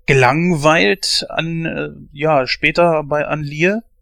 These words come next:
aber trotzdem hat er den Jungen aufgezogen und, äh, ja, zu einem großen Mann herwa-, heranwachsen sehen und hat ihn mit allem versorgt. Das muss man ja auch sagen.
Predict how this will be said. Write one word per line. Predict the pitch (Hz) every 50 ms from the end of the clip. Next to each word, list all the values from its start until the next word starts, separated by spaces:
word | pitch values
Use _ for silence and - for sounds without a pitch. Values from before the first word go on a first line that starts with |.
| _ _ _ _ _
aber | - 143 135 135 -
trotzdem | - - 123 117 - - - - 151 175 180 143 131
hat | 147 143 -
er | - 151 147
den | 151 143 147 143
Jungen | 147 156 165 170 165
aufgezogen | 127 156 202 220 - - 180 160 - - 151 143 151 151 165 175 -
und, | - 151 165 170 165 160 - _ - -
äh, | 160 160 160 156 156 160 156 151 - - - - _ _ _
ja, | - - 175 147 127 117 113 - - _ -
zu | - 139
einem | 131 143 147 147
großen | 139 - 127 135 151 - - 160 156 156 156 - - _ _ _
Mann | - 143 170 202 208 185
herwa-, | 156 - - - 135 127 123 127 131 127
heranwachsen | - 135 135 135 127 135 135 127 120 123 120 - - - 131 113 113 110
sehen | 107 107 117 120 120 120 117 117
und | 113 110 107 -
hat | 127 120 -
ihn | 127 131 131 131
mit | 127
allem | - 120 120 120 123 120 113
versorgt. | - - 117 113 117 110 107 110 - -
Das | 120 - -
muss | 131 127 -
man | 135 127 127 135
ja | 120 123
auch | 135 156 165
sagen. | - - - 117 107 107 104